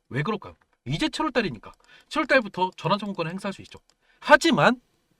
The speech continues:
지금 주가 보세요. 이천삼백 원이에요. 이거 어떻게 지금 해결할 수 있냐 이거예요.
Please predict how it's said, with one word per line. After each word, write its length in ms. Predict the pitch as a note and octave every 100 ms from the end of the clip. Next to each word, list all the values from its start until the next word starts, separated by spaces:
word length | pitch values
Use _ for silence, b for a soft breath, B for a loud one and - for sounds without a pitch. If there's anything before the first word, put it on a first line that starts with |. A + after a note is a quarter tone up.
| _ -
지금 240 | - G3
주가 240 | B3 - F3+
보세요. 380 | - G2+ G2 F2
이천삼백 480 | D#3 G3 A3+ A3 G3+
원이에요. 200 | D#3 E2 D#2+ _ _ _
이거 200 | A#2 F3+ D#4
어떻게 680 | A2+ C3 - E4 - D#4+
지금 220 | B3+ G#3 G3+
해결할 260 | A3 G#3+
수 100 | G3
있냐 120 | A2 A2+
이거예요. 220 | -